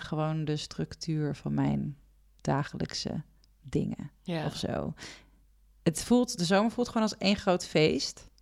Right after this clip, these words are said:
Speaker 1: Ehm, wat mega leuk is, maar ik kan daar wel een beetje van uit balans raken. Dus,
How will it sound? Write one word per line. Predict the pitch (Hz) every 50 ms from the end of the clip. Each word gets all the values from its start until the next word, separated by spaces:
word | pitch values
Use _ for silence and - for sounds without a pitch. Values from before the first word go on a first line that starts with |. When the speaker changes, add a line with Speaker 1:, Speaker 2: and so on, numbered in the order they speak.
| _ _ _ _ _ _ _ _ _ _ _ _ _ _ _ _ _ _ _ _
Speaker 1:
Ehm, | _ 180 170 170 170 170 170 170 175 175 170 170 170 170 170 170 165 165
wat | 156 175 185 180 - -
mega | - 180 175 170 180 190 - - 196
leuk | 185 190 185 190 202 -
is, | 214 226 240 226 -
maar | 202 185 180 175
ik | 175 -
kan | 180 185 180
daar | 170 160 170 156 160
wel | 156 170 175 170
een | 170 170 165
beetje | 160 160 165 165 - -
van | - - 165 160 156 - -
uit | - 156 151 143 143
balans | 151 143 143 139 139 143 139 -
raken. | - - 143 143 - - 151
Dus, | 156 156 151 -